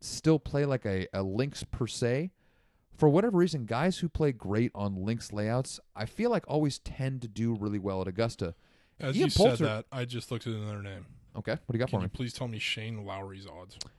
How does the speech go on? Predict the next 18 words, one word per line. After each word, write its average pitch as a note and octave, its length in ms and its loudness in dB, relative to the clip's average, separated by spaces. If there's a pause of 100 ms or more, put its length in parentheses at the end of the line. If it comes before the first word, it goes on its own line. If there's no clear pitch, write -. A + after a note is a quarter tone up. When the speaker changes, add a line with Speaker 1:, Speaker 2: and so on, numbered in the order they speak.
(200)
Speaker 1:
Shane G3 440 0
Lowry, B2+ 460 6 (680)
according G#3 680 2
to D#3+ 180 0
Bovada A#2+ 500 4
right G#2 240 2
now, F#2+ 380 0 (560)
is G#2+ 160 0
at G2+ 200 4 (200)
one G#2 480 -2
hundred C#3 420 0
and G#2+ 120 -6
fifty - 340 -2
to F#2+ 100 2
one. D#2 340 -6 (800)
Speaker 2:
<laughs> F3+ 80 -6 (840)
Interesting. C3+ 440 -10 (360)
Hmm. A3 80 -16